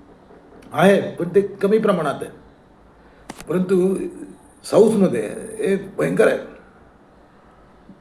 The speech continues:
जयललिता, एमजीआर, एन टी रामाराव, किती उदाहरणं सांगायची.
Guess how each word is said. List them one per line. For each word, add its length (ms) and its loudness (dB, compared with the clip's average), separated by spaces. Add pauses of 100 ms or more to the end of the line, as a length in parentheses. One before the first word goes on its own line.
(120)
जयललिता, 840 2 (640)
एमजीआर, 560 4 (1120)
एन 160 2
टी 180 4
रामाराव, 560 0 (840)
किती 160 -4
उदाहरणं 320 4
सांगायची. 440 0